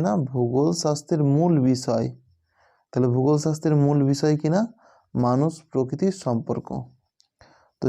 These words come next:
চলো এটা আজকে আমাদের শেষ প্রশ্ন অর্থাৎ ছাব্বিশ নম্বর প্রশ্নে আমরা আসছি। দেখি কি আছে ছাব্বিশ নম্বর প্রশ্নে।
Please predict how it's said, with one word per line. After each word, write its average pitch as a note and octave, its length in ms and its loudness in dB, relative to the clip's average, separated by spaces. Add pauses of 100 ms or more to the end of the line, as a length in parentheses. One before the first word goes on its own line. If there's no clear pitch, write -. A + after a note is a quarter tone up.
চলো C#3 240 2 (460)
এটা B2+ 300 0
আজকে B2 220 -4
আমাদের C3+ 320 0 (560)
শেষ C3+ 240 0 (120)
প্রশ্ন C3 300 -4 (260)
অর্থাৎ B2 280 -4 (840)
ছাব্বিশ B2+ 340 0 (100)
নম্বর C3+ 240 0 (100)
প্রশ্নে B2+ 360 -2
আমরা A#2+ 220 2
আসছি। - 260 -4 (680)
দেখি C3 300 0 (340)
কি B2 120 0 (140)
আছে A2+ 160 -4 (100)
ছাব্বিশ A#2+ 380 -2
নম্বর B2 300 0
প্রশ্নে। C3 300 -2